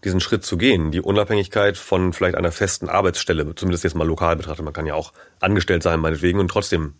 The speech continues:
in Tansania sitzen, wenn das der Arbeitgeber eben mitmacht. Aber ich glaub, das kam tatsächlich so ein bisschen, äh, einfach durch die, durch die, ja, Globalisierung, äh, an der Stelle wirklich auch die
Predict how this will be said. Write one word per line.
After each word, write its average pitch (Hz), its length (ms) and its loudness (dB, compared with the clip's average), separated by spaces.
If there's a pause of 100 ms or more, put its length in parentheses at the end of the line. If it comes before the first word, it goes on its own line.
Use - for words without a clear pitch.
(120)
in 90 120 -4
Tansania 85 400 2
sitzen, 92 260 -2
wenn 87 80 -2
das 85 100 -4
der 87 160 0
Arbeitgeber 95 420 -2 (800)
eben 95 180 2
mitmacht. 85 360 0 (760)
Aber 101 120 -2
ich 85 60 -2
glaub, 101 140 2
das 101 120 -6
kam 95 160 0
tatsächlich 101 300 0
so 92 80 -4
ein 92 60 2
bisschen, 110 300 -2 (280)
äh, 95 160 4
einfach 92 240 0
durch 87 160 -6
die, 85 280 0
durch 80 180 -10
die, 80 300 -6 (1080)
ja, 90 260 2 (180)
Globalisierung, 98 800 4 (400)
äh, - 60 -10 (180)
an 104 120 2
der 113 120 4
Stelle 113 360 2
wirklich 98 260 -2
auch 92 180 0
die 82 320 -4